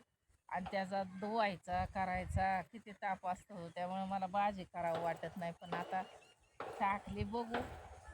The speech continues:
त्यात पण राजमा टाकलाय, भाजी निघून गेल्यावर राजमा राहीन. राजमा नाही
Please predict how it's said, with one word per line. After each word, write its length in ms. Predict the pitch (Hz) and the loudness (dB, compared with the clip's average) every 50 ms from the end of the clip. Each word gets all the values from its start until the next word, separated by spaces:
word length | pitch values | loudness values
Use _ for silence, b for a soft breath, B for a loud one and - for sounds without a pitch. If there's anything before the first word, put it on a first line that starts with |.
| - - - _ - | -14 -16 -12 _ -4
त्यात 140 | - - - | -4 -4 -4
पण 280 | - - 190 185 190 | -4 -2 -2 0 0
राजमा 480 | 185 202 202 202 202 190 196 202 202 196 | 4 4 6 6 4 2 0 0 2 2
टाकलाय, 560 | 196 208 202 208 - 214 185 185 185 190 190 | 2 2 0 0 0 0 0 2 2 2 2
भाजी 360 | 180 196 196 202 196 196 190 | 4 4 4 4 4 0 -4
निघून 360 | 170 165 175 180 196 196 190 | -6 -6 -6 -4 -4 -4 -4
गेल्यावर 400 | 175 160 160 165 170 180 190 214 | -4 -4 -4 -2 0 0 2 4
राजमा 420 | 240 254 262 240 233 226 202 185 180 | 4 4 4 2 2 2 2 2 4
राहीन. 320 | 185 190 185 170 156 156 - - - - - - - - - - - _ _ _ _ _ _ _ _ _ _ _ _ _ _ _ _ _ _ _ _ _ _ _ _ _ _ _ _ _ - 156 160 | 2 2 0 -2 -4 -4 -4 -4 -4 -6 -12 -14 -16 -16 -18 -18 -20 _ _ _ _ _ _ _ _ _ _ _ _ _ _ _ _ _ _ _ _ _ _ _ _ _ _ _ _ _ -12 -4 0
राजमा 440 | 180 180 185 180 170 170 180 185 | 2 2 2 2 0 -2 -4 -4
नाही 180 | 190 196 196 | -2 -2 -2